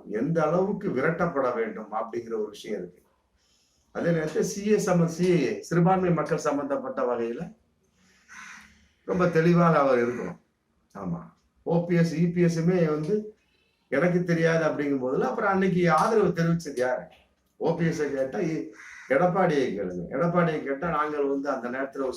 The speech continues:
சமூக, ஒரு சுற்றுச்சூழல் கைதியாக இருந்தோம் அப்படிங்கிறாரு. அப்ப நாளைக்கு இதே வார்த்தையை இ பி எஸ் சொல்ல மாட்டார் அப்படிங்கிறது என்ன நிச்சயம் இருக்கு?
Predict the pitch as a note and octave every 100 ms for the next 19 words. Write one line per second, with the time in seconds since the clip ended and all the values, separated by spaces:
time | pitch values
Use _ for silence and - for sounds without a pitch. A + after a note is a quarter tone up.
0 | B2 C3 D3 B2+ A2 G2 - - _ _
1 | _ _ A#2 A#2 A2+ G#2+ G#2 G2+ G3+ E3+
2 | E3 G3 E3+ D#3+ C#3+ B2 C#3 E3+ D#3+ D#3
3 | C#3 B2 A#2+ B2 B2 A2 - G2 F2 E2
4 | - - _ _ _ _ - - - A2+
5 | C#3 G3 F3 F3 G3+ G3 F#3 E3+ E3 D#3
6 | E3+ E3 - D3 E3 E3 E3 D#3+ D3 A#2
7 | - _ _ _ _ _ _ _ A#2+ B2+
8 | C#3 C3+ B2+ C#3+ C3 A2 - G#2+ E2+ E2